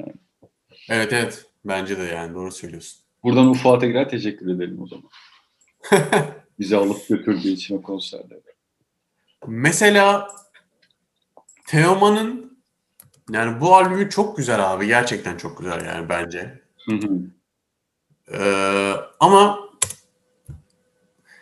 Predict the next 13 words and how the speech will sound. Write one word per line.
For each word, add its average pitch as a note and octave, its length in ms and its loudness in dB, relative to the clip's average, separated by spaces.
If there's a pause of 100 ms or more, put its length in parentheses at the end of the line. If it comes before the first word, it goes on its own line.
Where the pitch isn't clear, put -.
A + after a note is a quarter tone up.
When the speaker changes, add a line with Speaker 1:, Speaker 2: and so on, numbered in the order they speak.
(520)
Speaker 2:
yani B2 540 2 (600)
Teoman'ın D#3+ 640 8
birçok G3+ 300 4
albümü A2+ 320 6
güzel. G2+ 500 0 (460)
Birçok D3+ 260 6
şarkısı A#2 460 2
güzel. A2 420 0 (380)
Ama D3+ 200 6
desen A#3 340 8
ki E3 400 2 (120)
kimlerle F3+ 540 8
çalışıyor C#3+ 680 6